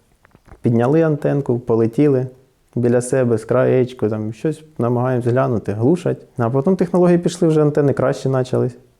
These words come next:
виробляти, і вже ми можемо заліт-, залетіти далі. Кацапи придумали ще кращу репку, нас ще глушать, наші придумали кращу антенну, ми ще краще. Так і бадаємося. Не буває так, що людина нічого не вміє.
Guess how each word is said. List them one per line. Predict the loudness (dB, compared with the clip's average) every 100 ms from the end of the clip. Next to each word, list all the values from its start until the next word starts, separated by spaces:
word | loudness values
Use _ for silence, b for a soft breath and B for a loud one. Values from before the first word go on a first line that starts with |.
| -14
виробляти, | -2 0 0 2 0 0 -4 -8 -16 _ -4
і | -2
вже | 0 0
ми |
можемо | 2 0 0 0
заліт-, | 0 -2 -4 -8
залетіти | -2 0 0 0 -2
далі. | 0 0 -2 -6 -10 _ _ _ _ _ _ _ _ _
Кацапи | -6 -4 -2 -2
придумали | 0 0 2 2 0
ще | 0 -2
кращу | 0 0 0 0
репку, | 0 0 -2
нас | -2
ще | -2 0
глушать, | 0 0 -2 -6 -4
наші | -6 -6 -4 -4 -4 -6
придумали | -4 0 2 2 0
кращу | 0 0 -2 -4
антенну, | -2 0 0
ми | 0 -2
ще | -4 -4
краще. | 0 -2 -2 -6 -8 b b b b b b b b b b _ _ -14
Так | -6 -4 -2
і |
бадаємося. | 0 0 2 0 -2 -6 -16 _ -2
Не | 2
буває | 4 4 2 2
так, | -2 -2
що | 0
людина | 2 4 4
нічого | 2 2
не | 2
вміє. | 4 2 0